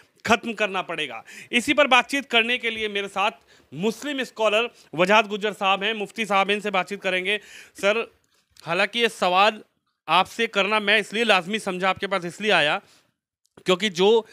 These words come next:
क्वेश्चन उन्होंने उठाया है, जो उन्होंने बयान दिया है, उस बयान को लेकर आप क्या सोचते हैं? क्योंकि आप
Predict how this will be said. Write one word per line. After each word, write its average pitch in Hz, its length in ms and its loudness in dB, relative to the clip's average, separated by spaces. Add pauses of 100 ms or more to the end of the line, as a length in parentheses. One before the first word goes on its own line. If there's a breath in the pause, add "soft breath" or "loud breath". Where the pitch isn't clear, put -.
(300 loud breath)
क्वेश्चन 202 460 2
उन्होंने 214 300 0
उठाया 156 360 2
है, 117 300 -8 (320 loud breath)
जो 170 240 2
उन्होंने 214 380 -2
बयान 190 420 4
दिया 170 240 0
है, 143 100 -2
उस 151 160 -4
बयान 160 360 2
को 214 140 -2
लेकर 190 400 -2 (400 loud breath)
आप 202 300 4
क्या 196 140 4
सोचते 151 400 -8
हैं? 160 120 -6
क्योंकि 196 280 -4
आप 202 260 2